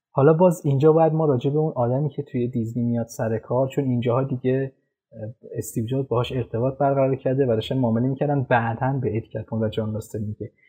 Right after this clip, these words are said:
این حرفو می‌زنه، میگه که چیزی که من در نظر دارم اینه که شما با امکانات پخش و، اه، اکران دیزنی که قابل قیاس با پیکسار نیست، یه غول عجیب و غریبیه،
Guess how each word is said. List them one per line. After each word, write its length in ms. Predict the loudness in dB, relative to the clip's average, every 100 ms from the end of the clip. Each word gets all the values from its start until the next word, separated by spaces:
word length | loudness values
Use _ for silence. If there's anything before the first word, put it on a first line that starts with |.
| _
این 140 | 2 4
حرفو 240 | 4 2
می‌زنه، 300 | 4 4 4
میگه 220 | 4 4
که 320 | 6 6 6 2 -14 -18
چیزی 340 | 2 6 6 6
که 140 | 4
من 260 | 6 6 6
در 160 | 6
نظر 360 | 6 4 4 4
دارم 300 | 6 4 4
اینه 220 | 2 2
که 300 | 2 -2 -2 _ _ -6
شما 300 | 2 4 6
با 140 | 6
امکانات 580 | 4 2 0 0 0 4 6 4 0 0
پخش 400 | 2 2 -4 0
و، 40 | 4
اه، 300 | 6 4 0 _ -20 _ _ _ -2 0 2 2
اکران 600 | 0 0 2 4 4 4
دیزنی 520 | 2 0 2 0 0
که 300 | 2 2 0
قابل 380 | 0 0 2 0
قیاس 380 | 0 0 0 -2
با 80 | -10
پیکسار 460 | -10 -12 -6 -4
نیست، 340 | -2 -2 -4 -2
یه 340 | 0 0 -2 -8 -18 -18 _
غول 280 | 0 2 0
عجیب 360 | -4 -6 -6
و 60 | -6
غریبیه، 720 | -6 -4 -4 -2 0 0 -2